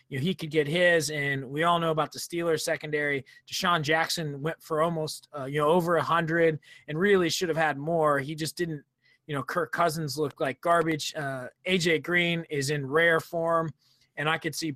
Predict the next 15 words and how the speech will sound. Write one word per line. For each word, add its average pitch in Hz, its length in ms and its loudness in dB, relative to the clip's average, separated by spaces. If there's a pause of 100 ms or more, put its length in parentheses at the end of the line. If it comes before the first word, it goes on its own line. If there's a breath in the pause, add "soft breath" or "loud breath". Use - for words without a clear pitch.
(140)
both 180 240 4
of 180 80 -2
those 151 240 0
guys. 143 500 -2 (280 soft breath)
Uh, 139 260 -6
there's 226 200 4
probably 233 320 4
about 160 220 2
six - 400 -2
receivers 160 520 -2
this 151 200 -8
week 151 200 -8
that - 180 -10
could 175 200 -10
just 160 300 -8